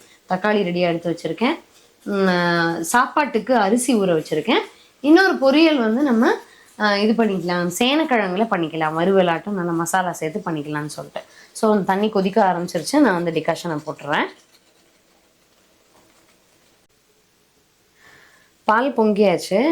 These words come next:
டிகாஷன் வந்து நான் சொன்ன மாதிரி அந்த சிக்கரி இல்லாதனால உங்களுக்கு அந்த கலர் வந்து பெருசா வர்றது கிடையாது, கொஞ்சம் வாட்டரியா தான் இருக்கு. ஆனா அந்த வாசனை ரொம்ப சூப்பரா இருக்கு.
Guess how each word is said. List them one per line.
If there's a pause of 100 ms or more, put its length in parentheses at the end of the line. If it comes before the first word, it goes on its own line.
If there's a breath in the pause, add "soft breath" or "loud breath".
(120)
டிகாஷன்
வந்து
நான்
சொன்ன
மாதிரி
அந்த
சிக்கரி
இல்லாதனால
உங்களுக்கு
அந்த
கலர்
வந்து
பெருசா
வர்றது
கிடையாது, (580 soft breath)
கொஞ்சம்
வாட்டரியா
தான்
இருக்கு. (560 soft breath)
ஆனா
அந்த
வாசனை
ரொம்ப
சூப்பரா
இருக்கு.